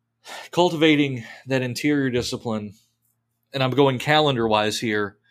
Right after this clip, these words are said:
you start off with the day our Lord rose from the dead. Now, what do you do beyond that? What, what does your everyday life look like? We talk about prayer a lot. But Zelwyn, would you think it would also mean, um, avoiding occasions for sin? Would that be?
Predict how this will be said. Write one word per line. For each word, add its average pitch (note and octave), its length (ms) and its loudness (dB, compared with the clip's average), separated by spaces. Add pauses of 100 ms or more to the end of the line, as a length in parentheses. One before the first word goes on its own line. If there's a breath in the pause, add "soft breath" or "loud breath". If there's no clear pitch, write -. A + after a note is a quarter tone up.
(880)
you B2+ 120 -6
start D3 280 2
off C#3 220 0
with B2+ 220 0
the A#2+ 80 -4
day B2+ 160 2
our B2 120 2
Lord A#2+ 200 0
rose A#2 220 0
from A2+ 120 -10
the A2 100 -4
dead. G#2+ 240 -6 (220)
Now, A#2 120 -4
what A#2 100 0
do A#2 60 -4
you A2+ 120 -4
do A2 220 -2
beyond A#2 360 -2
that? C#3 280 -4 (140)
What, - 200 -6
what B2 120 -4
does A2+ 140 -6
your A#2 100 -2
everyday A2 340 -2
life G2+ 280 -6
look G#2+ 180 -10
like? A2+ 200 -14 (320)
We B2 120 -8
talk A#2+ 220 -4
about A#2 220 -4
prayer A#2 260 -2
a G#2+ 60 -2
lot. - 240 -10 (800 soft breath)
But C3+ 200 0
Zelwyn, E3 300 2
would C#3 160 -2
you D3 60 0
think F3 200 -4
it C#3+ 40 -6
would C3 100 0
also D3 360 0
mean, C#3 400 -4
um, B2 320 -4
avoiding B2+ 480 0
occasions B2+ 480 -4
for B2+ 140 -10
sin? C#3 380 -6
Would A#2 100 -6
that A2+ 180 -4
be? A#2+ 240 -6